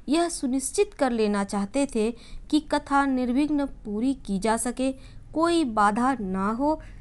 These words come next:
तथा पार्वती जी के अतिरिक्त अन्य कोई प्राणी उसे ना सुन सके। उचित एवं निर्जन स्थान की तलाश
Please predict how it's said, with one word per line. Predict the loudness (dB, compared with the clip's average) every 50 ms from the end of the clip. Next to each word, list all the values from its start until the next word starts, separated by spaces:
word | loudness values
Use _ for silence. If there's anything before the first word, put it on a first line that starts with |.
| -18 -18 -20 -20 -18 -16 -12 -2 0
तथा | 0 0 2 2 2 2 2 0 -4 -12 -12 -2 2
पार्वती | 4 4 4 4 0 -2 -2 0 0 0 0
जी | 2 0 0 -2
के | 0 0 -2 -2
अतिरिक्त | -2 -2 -6 -4 -2 0 0 0 0 -2 -2 -4 -4 -4 -4 0
अन्य | 0 0 2 2 -2 -2
कोई | -4 -2 -2 0 2 2 2
प्राणी | 0 -2 -4 -4 -2 -2 0 0 0 -2 -2
उसे | -2 -4 -6 -4 -2 0 0 2
ना | 2 2 2 2 2 2 0
सुन | 0 0 0 0 0 0
सके। | 0 -4 -4 -4 -4 -4 -4 -6 -8 -10 -10 -10 -12 -14 -14 -12 -4 -4
उचित | -4 0 0 0 0 0
एवं | -4 -2 0 0 2 2 2 0
निर्जन | 2 2 2 0 0 0 0 -2 -2 -2 -4 -6
स्थान | -8 -8 -8 -8 -6 -4 -4 -4 -4
की | -4 -2 -4 -4
तलाश | -4 -2 -2 -2 0 0 0 0 0 -4